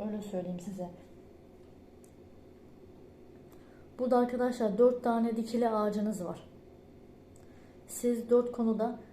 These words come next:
çok güzel bir zenginlik yaşayacaksınız. Maddi olur, manevi olur, aşk olur, evlilik olur, para olur, iş olur. Dört konuda dediğim gibi büyük bir zenginlik yaşıyorsunuz.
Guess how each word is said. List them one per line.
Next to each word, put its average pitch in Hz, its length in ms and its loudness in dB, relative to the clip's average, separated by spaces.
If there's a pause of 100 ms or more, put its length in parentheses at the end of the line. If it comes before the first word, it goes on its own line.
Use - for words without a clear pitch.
(140)
çok 226 240 -6
güzel 214 320 0
bir 233 60 0
zenginlik 208 520 -2
yaşayacaksınız. 180 680 -6
Maddi 196 380 -2
olur, 196 200 0
manevi 185 460 -2
olur, 185 260 -2
aşk 190 300 -8
olur, 185 160 -4
evlilik 190 460 -2
olur, 190 280 -2
para 190 220 -2
olur, 190 340 0 (800)
iş - 200 -8
olur. 190 320 -2 (1120)
Dört 226 220 4
konuda 208 440 -4 (460)
dediğim 226 280 2
gibi 196 200 -2
büyük 226 220 -2
bir 214 60 -4
zenginlik 214 500 -2
yaşıyorsunuz. 196 580 -6